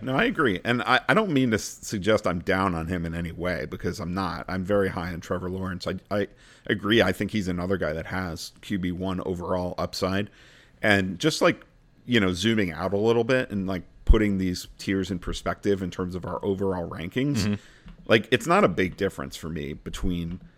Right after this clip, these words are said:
Speaker 1: the, these tiers of quarterbacks. Um, like, the, the only difference between Lawrence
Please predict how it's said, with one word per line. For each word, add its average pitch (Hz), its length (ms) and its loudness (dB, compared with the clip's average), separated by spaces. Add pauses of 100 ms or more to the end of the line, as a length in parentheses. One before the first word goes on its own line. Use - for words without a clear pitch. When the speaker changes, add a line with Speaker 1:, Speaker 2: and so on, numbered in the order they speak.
(260)
Speaker 1:
the, 101 160 -2
these 95 260 -2
tiers 90 320 0
of - 120 -14
quarterbacks. - 800 -6
Um, 85 360 -4 (420)
like, 95 380 -4 (120)
the, 110 240 -6
the 113 120 0
only 139 160 4
difference 101 320 2
between 92 280 -2
Lawrence 92 540 0